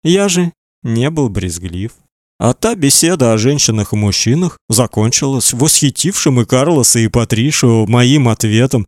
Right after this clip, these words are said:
что вообще-то я люблю женщин, но могу и обменять предмет любви, и любить впредь мужчин. Потом нас разогнал появившийся метрдотель Рикардо.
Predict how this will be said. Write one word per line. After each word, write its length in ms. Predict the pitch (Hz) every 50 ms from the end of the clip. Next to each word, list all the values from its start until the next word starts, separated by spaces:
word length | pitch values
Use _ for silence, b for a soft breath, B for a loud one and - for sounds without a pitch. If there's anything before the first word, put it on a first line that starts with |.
| -
что 240 | - - - 180 175
вообще-то 500 | 147 135 131 - - - 123 110 - 117
я 180 | 117 113 113 110
люблю 340 | 104 113 107 120 120 120 110
женщин, 540 | 101 123 156 190 175 - 139 120 113 113
но 100 | 120 139
могу 420 | 156 170 165 160 135 104 117 123 139
и 220 | 143 139 117 117
обменять 680 | 120 117 117 110 117 147 143 120 107 107 120 - -
предмет 460 | - 175 165 156 135 135 131 113 - 123
любви, 460 | 127 127 113 107 107 107 107 101 - _
и 120 | - 160 160
любить 460 | 127 127 120 95 113 120 143 - -
впредь 400 | - - 117 104 107 127 - -
мужчин. 640 | 120 131 123 - - - - - 95 104 135 123 - _ _ _ _ _ _ _ _ -
Потом 400 | 196 185 - 180 175 170 151 143
нас 200 | 131 120 - -
разогнал 540 | 120 123 104 127 120 113 104 120 110 104
появившийся 760 | - - 123 120 117 107 101 104 95 - - 107 104 - - 110
метрдотель 680 | 110 110 - 113 110 113 98 113 117 - 120 113 110 110
Рикардо. 520 | 110 - - 147 170 196 175 180 180